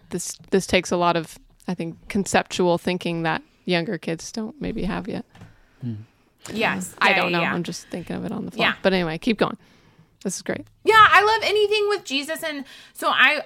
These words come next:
Speaker 3: I think I was thinking more, like, younger elementary. I love with high school students.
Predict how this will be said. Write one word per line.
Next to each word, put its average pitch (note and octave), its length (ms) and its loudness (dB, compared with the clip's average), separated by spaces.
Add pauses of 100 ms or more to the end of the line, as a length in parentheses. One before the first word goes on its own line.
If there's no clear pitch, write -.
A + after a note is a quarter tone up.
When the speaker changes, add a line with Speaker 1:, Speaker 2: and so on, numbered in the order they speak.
Speaker 3:
I B3 140 0
think C#4+ 200 -4
I C4+ 80 2
was B3+ 80 -4
thinking C4 320 -6
more, G#3+ 240 -6
like, G3+ 240 -8
younger A3 560 -2
elementary. A3+ 400 -4
I B3+ 180 4
love D4 220 2
with F#4 240 -2 (320)
high C#4 140 -6
school D#4 800 -4
students. D4 580 -10